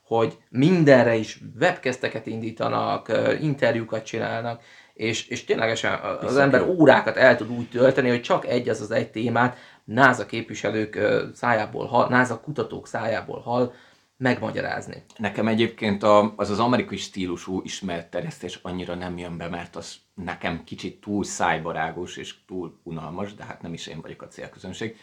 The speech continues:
Speaker 2: viszont az ábráik és a szemléltető videók zseniálisak. Tehát amennyi időt és energiát fetszölnek abba a nászának a, ö, nyilván nem a, a kutatói, de azok a, a, a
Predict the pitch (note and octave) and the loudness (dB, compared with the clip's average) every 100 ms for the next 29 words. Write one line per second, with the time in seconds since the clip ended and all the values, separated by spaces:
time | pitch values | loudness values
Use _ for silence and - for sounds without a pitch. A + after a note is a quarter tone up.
0 | _ - D#2+ F2 - A#2 G2+ F2 F2 E2 | _ -14 -14 -14 -4 4 4 4 0 0
1 | - F#2 - F#2 F2+ E2+ - E2+ D2+ D#2 | -4 -12 -8 -6 -6 -8 -10 -14 -12 -10
2 | E2+ - - - G#2 F2+ - - - - | -12 -12 -8 -2 -2 -2 -4 -8 -10 -16
3 | - _ - - - - A#2 B2+ G2+ E2+ | -18 _ -20 -20 -18 -2 0 2 0 -2
4 | E2 G2 F#2+ F2 E2+ - F#2+ F#2 F2+ F2 | -6 -8 -8 -8 -10 -6 -2 -2 -2 -6
5 | D#2 _ - - - G2 E2+ D#2+ - E2+ | -8 _ -10 -10 -10 -6 -4 -6 -8 -8
6 | D#2+ - - - - _ - E2+ F#2 F2 | -6 -8 -12 -20 -20 _ -10 -2 2 2
7 | F2 E2+ E2+ E2 F2 E2 D#2+ - _ _ | 2 -2 -2 -4 -2 -2 -2 -6 _ _
8 | _ _ _ - - E2 E2 F2 F#2 D2+ | _ _ _ -18 -14 -14 -10 -8 -6 -6
9 | E2 E2 D#2 - D#2+ - - C#2+ D#2+ D2+ | -6 -6 -8 -10 -10 -8 -10 -12 -10 -4
10 | G2 B2 F#2+ F2 - F#2+ F#2+ E2+ - F2 | -2 2 2 2 2 0 0 -2 -2 -2
11 | F2 F2 F2+ - G2+ E2 D#2+ D#2+ - - | 0 0 -2 -10 -16 -14 -14 -16 -18 -20
12 | B1+ | -20